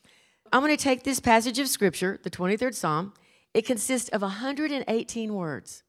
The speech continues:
That's all. A hundred and eighteen words. But I believe that it can help to change your thought patterns. If you would saturate your mind with it, a new way of thinking would actually be the result. A hundred and eighteen words.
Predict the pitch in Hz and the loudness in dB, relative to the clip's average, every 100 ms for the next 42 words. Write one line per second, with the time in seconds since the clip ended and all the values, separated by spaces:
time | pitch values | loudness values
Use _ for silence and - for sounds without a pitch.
0 | _ 240 - 208 151 165 _ _ _ - | _ -10 -6 -6 -6 -12 _ _ _ -4
1 | 196 226 262 247 233 214 - 214 196 170 | -2 -2 -2 -2 0 -2 -2 -2 0 0
2 | 156 - _ - _ _ - 226 - - | 0 -6 _ -20 _ _ 0 2 2 -2
3 | _ _ _ _ _ _ 202 262 294 208 | _ _ _ _ _ _ 4 4 4 2
4 | 165 156 156 170 185 170 202 180 190 214 | 2 2 0 -2 -2 0 0 -2 0 -2
5 | - - 175 - 220 196 175 175 180 226 | -2 -6 -4 -2 -2 -2 -2 -4 2 2
6 | - 165 135 85 - - - _ _ _ | 2 0 -4 -4 -10 -14 -16 _ _ _
7 | 196 170 226 269 240 - 190 220 269 277 | -2 0 0 0 -2 0 2 0 2 2
8 | 269 285 220 180 160 139 139 202 - _ | 2 0 0 0 -2 -4 -6 -8 -10 _
9 | _ _ _ _ - 175 185 233 269 269 | _ _ _ _ 0 2 6 6 6 6
10 | 269 262 - 254 233 196 180 180 180 190 | 6 2 2 0 0 0 0 0 0 0
11 | 202 - 214 214 170 185 180 - 175 170 | 0 -4 -4 -4 0 2 2 -2 -6 -4
12 | 180 175 135 - - 170 208 254 262 254 | -2 -2 -4 -6 -4 -2 0 0 0 0
13 | 247 247 247 240 156 - - | -2 -4 0 2 2 -2 -10